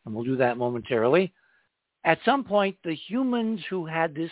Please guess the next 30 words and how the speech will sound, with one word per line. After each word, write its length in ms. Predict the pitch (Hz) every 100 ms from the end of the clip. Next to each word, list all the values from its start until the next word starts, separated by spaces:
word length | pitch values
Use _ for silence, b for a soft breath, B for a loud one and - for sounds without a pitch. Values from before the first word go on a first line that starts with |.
| -
culture 400 | 175 160 - 143
on 180 | 131 127
Mars 440 | 139 107 - _ - - _ _ _ _ _ -
had 320 | 180 196 175
to 100 | 196
leave 300 | 196 233 202
Mars 340 | 170 123 147 -
'cause 140 | 147 120
Mars 380 | 151 170 165 131
was 160 | 131
getting, 420 | 127 156 143 131 123 _ _ -
as 140 | 127 143
Elton 260 | 143 143
John 280 | 139 135 135 -
says, 180 | 131 110
not 180 | 135 135
the 80 | -
kind 200 | 135 131
of 100 | -
place 220 | 120 107 - _ -
to 100 | 131
raise 260 | 117 110 110
your 80 |
kids. 340 | 131 294 165 101 _ _ _ _ _ _ -
So 140 | 185
where 260 | 156 208 240
could 180 | 233
they 140 | 220 220
have 120 | 202
gone? 360 | 214 262 220